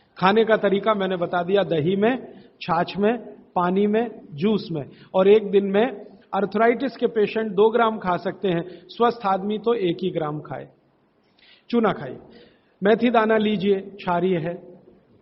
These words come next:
और सबसे क्षारीय चीज जो है, वो है हार सिंगार का पेड़। हार सिंगार देखा है?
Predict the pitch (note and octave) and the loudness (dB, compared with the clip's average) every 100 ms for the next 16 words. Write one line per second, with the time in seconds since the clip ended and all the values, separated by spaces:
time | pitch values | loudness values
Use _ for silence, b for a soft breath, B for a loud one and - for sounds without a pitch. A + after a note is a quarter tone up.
0 | _ _ b b A#3 A#3+ - A#3+ - F4 | _ _ b b 4 4 4 0 2 0
1 | F4+ F3+ F#3+ A#3+ B3+ B3 A#3+ A#3+ F#3+ A3 | 0 0 0 0 -2 -2 -2 -2 2 2
2 | D#3 F#3 D3+ - - - - - _ _ | 4 4 2 -2 -16 -20 -20 -20 _ _
3 | _ _ _ _ _ _ D3+ E3 A3+ A#3+ | _ _ _ _ _ _ -2 6 10 10
4 | F#3+ G#3 A#3+ D4 C4 - - - b b | 8 6 6 2 -2 -16 -20 -20 b b
5 | b b - D#3 F3+ B3 C4+ - A3+ A3 | b b -8 2 6 6 4 2 2 4
6 | A3 A3+ A3+ A#3 A3+ G#3+ G#3 E3+ C3+ - | 4 4 4 2 6 10 10 8 0 -6
7 | - - - E3+ G3+ A3 A3+ A#3 A#3 A3+ | -12 -18 -4 6 6 6 4 4 4 4
8 | A3+ B3+ F#3+ - | 4 2 0 -6